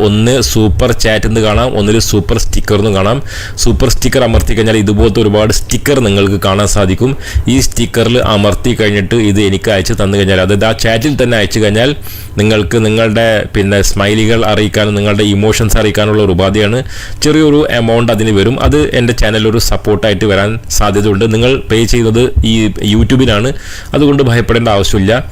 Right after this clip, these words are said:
അതാണ് ഈ സൂപ്പർ സ്റ്റിക്കർ എന്ന് പറയുന്നത്. ഒരുപാട് സ്റ്റിക്കർ ഉണ്ട്. അതിൻ്റെ മേലെ നിങ്ങൾക്ക് വേറെയും ഓപ്ഷൻ ഉണ്ട്. അതൊക്കെ ചെ-, അതൊക്കെ സെലക്ട് ചെയ്ത് കഴിഞ്ഞാൽ ഒരുപാട് സ്റ്റിക്കറുകൾ വേറെയും കാണാം. അങ്ങനെ ഒരു സ്റ്റിക്കർ സെലക്ട് ചെയ്തതിന് ശേഷം പേയ്മെന്റ് അങ്ങനെ സെലക്ട്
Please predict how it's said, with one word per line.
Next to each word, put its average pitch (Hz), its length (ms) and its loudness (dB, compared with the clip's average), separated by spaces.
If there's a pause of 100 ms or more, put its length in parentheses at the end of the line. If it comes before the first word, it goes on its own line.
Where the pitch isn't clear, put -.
(680)
അതാണ് 151 200 0 (100)
ഈ - 20 2 (140)
സൂപ്പർ 135 360 0 (580)
സ്റ്റിക്കർ - 480 0
എന്ന് 123 180 0
പറയുന്നത്. 110 320 2 (220)
ഒരുപാട് 127 420 2
സ്റ്റിക്കർ 139 340 0
ഉണ്ട്. 127 180 0
അതിൻ്റെ 120 240 2
മേലെ 117 280 0
നിങ്ങൾക്ക് 123 320 0
വേറെയും 123 320 2
ഓപ്ഷൻ 117 280 0
ഉണ്ട്. 120 140 2
അതൊക്കെ 110 220 2 (160)
ചെ-, 117 180 2 (180)
അതൊക്കെ 120 260 2
സെലക്ട് 117 320 -2
ചെയ്ത് 120 160 0
കഴിഞ്ഞാൽ 117 300 0
ഒരുപാട് 113 400 2 (440)
സ്റ്റിക്കറുകൾ 107 500 0
വേറെയും 104 260 0
കാണാം. 107 220 -2 (420)
അങ്ങനെ 120 260 0
ഒരു 123 120 2
സ്റ്റിക്കർ 123 360 0
സെലക്ട് 110 320 0
ചെയ്തതിന് 107 340 0
ശേഷം 117 300 0 (240)
പേയ്മെന്റ് 131 520 2 (140)
അങ്ങനെ 110 280 0
സെലക്ട് 107 280 -2